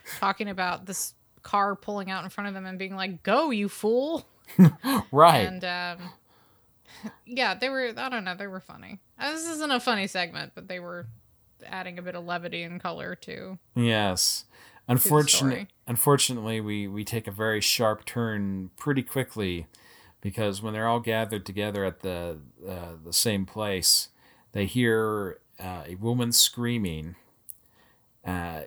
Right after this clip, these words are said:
Speaker 2: coming from the direction of a nearby car wash. Because of the presence of a wall and some trees and whatnot, they can't actually see what's happening,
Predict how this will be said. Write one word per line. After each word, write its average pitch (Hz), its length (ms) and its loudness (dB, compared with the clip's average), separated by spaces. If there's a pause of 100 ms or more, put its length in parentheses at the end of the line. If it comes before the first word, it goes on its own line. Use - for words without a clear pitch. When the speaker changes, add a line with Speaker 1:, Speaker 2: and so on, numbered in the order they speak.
Speaker 2:
coming 123 260 2
from 117 200 -4
the 101 40 -8
direction 104 440 0
of 92 80 -8
a 92 40 -6
nearby 92 380 -4
car 113 400 2
wash. 78 580 -2
Because 127 380 2
of 104 400 -2
the 98 320 -2
presence 110 500 0
of 95 120 -8
a 92 80 -6
wall 101 720 0
and 90 160 -2
some 87 160 -2
trees 98 400 -6
and 107 120 -8
whatnot, 104 440 -2
they 95 100 -2
can't 120 300 -4
actually 101 500 -4
see - 240 0
what's 90 240 -6
happening, 80 720 -4